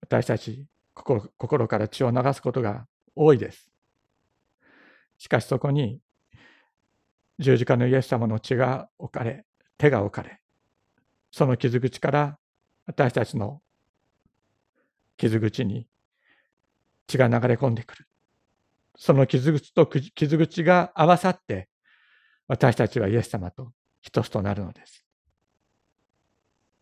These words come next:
イエス様の血が私たちの中に流れ、流れ込み、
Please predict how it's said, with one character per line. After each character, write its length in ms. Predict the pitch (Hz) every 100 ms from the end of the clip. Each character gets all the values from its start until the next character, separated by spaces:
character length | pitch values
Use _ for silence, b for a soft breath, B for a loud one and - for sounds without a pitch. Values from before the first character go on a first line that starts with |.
| _ _ _ _ _ _ _ _ _ _ _ _ _ _ _ _ _ _ _ _ _ _ _ _ _ _ _ _ _ _ -
イ 80 |
エ 60 | 127
ス 40 |
様 220 | - 117 107
の 120 | 107
血 160 | -
が 120 | 113 117
私 260 | 113 117
た 100 | 131
ち 140 | 113 117
の 120 | 107
中 220 | 117 120
に 60 | 113
流 80 |
れ、 220 | 117 117 -
流 220 | 117 110
れ 60 | 113
込 180 | - 120
み、 160 | 104